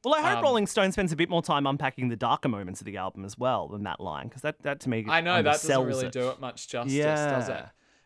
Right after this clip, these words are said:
Speaker 1: That's right.
Speaker 2: And also, the, um, N M E's kind of the same. Four out of five, fully fleshed out pop songs with endless charm. If this is what living in the moment sounds like, it suits her. I do
Speaker 1: That's
Speaker 2: agree
Speaker 1: not
Speaker 2: it's what living in the moment sounds like.
Speaker 1: Yeah,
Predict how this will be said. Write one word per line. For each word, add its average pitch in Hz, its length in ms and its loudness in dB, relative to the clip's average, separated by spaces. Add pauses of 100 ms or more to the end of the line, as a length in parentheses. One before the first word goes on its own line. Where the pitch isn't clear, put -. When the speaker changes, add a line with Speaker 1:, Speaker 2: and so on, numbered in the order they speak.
(140)
Speaker 1:
That's - 180 -20
right. 131 160 -2
Speaker 2:
And 160 100 2
also, 170 440 0
the, 123 240 -12
um, 139 240 -2
N 143 200 -6
M 139 120 -6
E's 139 200 -6
kind 135 200 -8
of 131 40 -10
the 127 80 -10
same. 143 320 -8
Four 123 240 -4
out 120 120 -2
of 117 60 -10
five, 113 400 -2
fully 131 260 -6
fleshed - 360 -8
out 117 160 -6
pop - 220 -8
songs 120 280 -10
with 117 100 -12
endless 117 360 -8
charm. 127 400 -8
If - 120 -18
this 135 200 -10
is 127 140 -14
what 117 220 -6 (360)
living 131 340 0
in 123 100 -6
the 117 80 -6
moment 123 440 -6
sounds 120 400 -8
like, 120 260 -8
it - 180 -18
suits - 440 -8
her. 107 300 -12 (180)
I - 80 -8
do 151 200 0
Speaker 1:
That's 165 160 2
Speaker 2:
agree 131 140 0
Speaker 1:
not 117 80 -4
Speaker 2:
it's - 120 -18
what 127 140 -6
living 123 260 -4
in 113 120 -8
the 107 60 -8
moment 107 360 -12
sounds - 360 -16
like. - 360 -18 (320)
Speaker 1:
Yeah, 113 300 -4